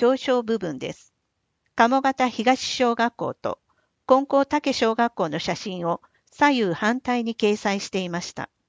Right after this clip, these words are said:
正しくは、左の写真が金光武小学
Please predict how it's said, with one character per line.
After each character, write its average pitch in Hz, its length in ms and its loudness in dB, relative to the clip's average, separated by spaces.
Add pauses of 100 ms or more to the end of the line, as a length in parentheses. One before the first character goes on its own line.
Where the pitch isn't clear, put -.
(680)
正 240 320 4
し - 60 -12
く 180 160 -4
は、 147 220 0 (260)
左 254 440 2
の 240 140 -2
写 226 180 -2
真 208 280 -6
が 196 160 0
金 240 260 -2
光 233 200 0
武 233 340 -2
小 180 200 0
学 180 180 -2